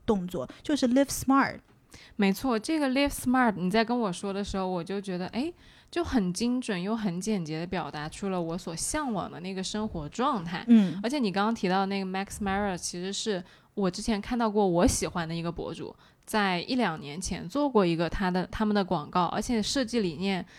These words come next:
Speaker 2: 就推广的理念就是他请他的妈妈和他来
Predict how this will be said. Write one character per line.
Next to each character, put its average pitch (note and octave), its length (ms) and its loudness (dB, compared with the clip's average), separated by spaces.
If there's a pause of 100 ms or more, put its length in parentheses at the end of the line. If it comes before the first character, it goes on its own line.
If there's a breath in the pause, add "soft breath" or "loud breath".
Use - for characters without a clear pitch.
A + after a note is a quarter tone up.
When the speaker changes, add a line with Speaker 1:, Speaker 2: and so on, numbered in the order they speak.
(240 soft breath)
Speaker 2:
就 A3 100 2
推 C4 240 0
广 B3+ 140 4
的 G#3 100 2
理 G3 120 0
念 F3+ 160 -2
就 D4+ 240 4
是 G#3+ 200 0
他 A3 280 -2
请 - 420 -4
他 F#3+ 220 -2
的 F#3+ 100 0
妈 F#3 240 2
妈 G#3 180 0
和 E3 200 -4
他 F#3+ 200 -2
来 E3 280 -2